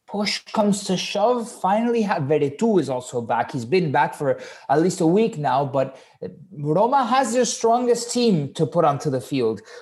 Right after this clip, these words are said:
which is obviously gonna cause some concern. And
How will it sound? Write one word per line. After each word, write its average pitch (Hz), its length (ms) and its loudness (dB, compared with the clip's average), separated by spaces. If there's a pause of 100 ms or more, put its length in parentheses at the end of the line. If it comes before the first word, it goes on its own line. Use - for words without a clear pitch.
which 175 220 2
is 170 120 -2
obviously 196 440 2
gonna 170 220 0
cause 170 500 0
some 170 240 2
concern. 170 600 0
And 147 260 -4